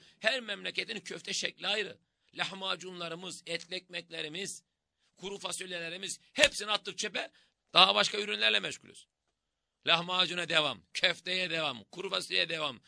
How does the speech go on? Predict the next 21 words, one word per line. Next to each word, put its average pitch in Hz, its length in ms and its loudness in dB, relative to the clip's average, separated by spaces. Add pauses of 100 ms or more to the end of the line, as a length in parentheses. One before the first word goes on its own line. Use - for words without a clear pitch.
(160)
turşuya 196 480 0
devam, 175 340 0 (120)
yoğurda 202 440 0
devam. 190 320 2 (160)
Yemeyin, 180 420 4
boş 180 260 2
ver. 101 200 -14 (240)
Mümkün 185 280 -4
mertebe 185 340 0
yemeyin. 135 340 0 (260)
Önünden 190 440 4
bile 185 140 2
geçmeyin. 160 420 -2 (500)
Bak 139 200 -2
münafık 170 520 4
tipini 170 240 -4
anlatıyor. 151 460 0 (100)
Allah'ın 202 520 4 (420)
yasak 175 460 6
dediği, 123 380 -2
ye'murune 214 520 -6